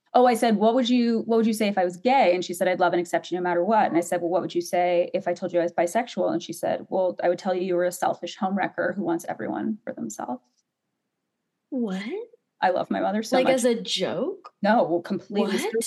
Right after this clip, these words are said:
Speaker 1: so much biphobia in the early nineties. Yeah.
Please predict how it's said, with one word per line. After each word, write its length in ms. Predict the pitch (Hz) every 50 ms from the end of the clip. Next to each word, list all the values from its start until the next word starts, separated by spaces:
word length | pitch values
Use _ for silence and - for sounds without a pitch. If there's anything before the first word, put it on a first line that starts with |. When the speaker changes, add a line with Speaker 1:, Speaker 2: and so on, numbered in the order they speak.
| - - -
Speaker 1:
so 160 | - 233 240
much 220 | 254 294 285 - -
biphobia 880 | 220 180 202 - - 190 202 226 214 208 - - - - - - 214 - _ _ _ _ _
in 120 | - 196 190
the 60 | 190
early 260 | 180 175 165 160 160
nineties. 680 | 156 - - 160 165 170 - - - - - - - - _ _ _ _ _ _
Yeah. 300 | - - - - - -